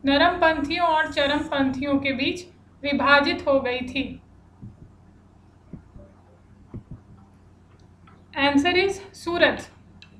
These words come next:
Question number eight, as per Ashoka's inscription, which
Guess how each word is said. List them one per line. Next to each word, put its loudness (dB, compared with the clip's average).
Question 0
number 0
eight, 0
as 2
per 4
Ashoka's 4
inscription, -4
which -2